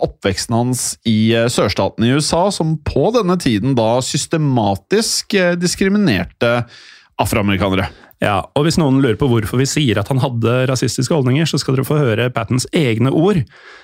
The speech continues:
Speaker 2: Ehm, han skrev nemlig følgende om, eh, ikke afroamerikanere generelt, men om afroamerikanske soldater. Følgende. "Individually, they were good soldiers, but I have expressed my belief before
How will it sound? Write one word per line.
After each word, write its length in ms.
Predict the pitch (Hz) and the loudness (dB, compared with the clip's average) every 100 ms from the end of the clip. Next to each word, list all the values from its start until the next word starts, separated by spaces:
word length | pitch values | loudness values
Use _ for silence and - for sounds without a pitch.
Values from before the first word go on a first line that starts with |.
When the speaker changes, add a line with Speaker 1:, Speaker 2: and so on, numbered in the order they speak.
| _ _ | _ _
Speaker 2:
Ehm, 540 | 165 143 143 151 151 139 | 0 2 2 2 2 2
han 120 | 139 | 0
skrev 260 | 147 120 120 | 0 0 0
nemlig 240 | 127 113 | 2 0
følgende 500 | - 113 107 92 135 - | 0 0 0 0 0 0
om, 320 | 113 123 135 - | 0 2 0 -2
eh, 260 | - 64 - - | -2 -2 -2 -6
ikke 480 | - 165 185 185 - - | -4 -2 0 0 -4 -4
afroamerikanere 880 | 127 - 123 123 117 110 127 113 113 | -4 -2 -2 0 0 0 0 0 0
generelt, 460 | 131 120 135 233 - | 0 0 0 -2 0
men 140 | 139 | 0
om 120 | 135 - | 0 -2
afroamerikanske 680 | 110 - 110 107 123 110 113 | -4 0 0 0 0 -2 -2
soldater. 680 | - 151 127 110 - - 160 - - - - - _ - | 0 0 0 -2 0 0 0 -4 -20 -20 -20 -20 _ -8
Følgende. 360 | - 139 104 107 - _ _ - - - - _ _ - | -2 0 0 -2 -6 _ _ -20 -20 -18 -20 _ _ -2
"Individually, 680 | 131 135 139 139 156 180 202 - | 0 2 2 2 2 2 -2 -4
they 120 | 127 127 | -2 0
were 120 | 123 | 0
good 240 | 120 143 | 0 -2
soldiers, 560 | 147 127 117 185 285 - - - | 0 -2 0 0 -2 -10 -16 -4
but 180 | - 123 | -2 0
I 80 | |
have 200 | 120 131 127 | 0 0 -2
expressed 400 | 117 - 131 - | -2 -2 -2 0
my 100 | 117 | 0
belief 400 | 120 113 127 - | 2 2 0 0
before 440 | 120 - 135 190 | -2 0 0 -2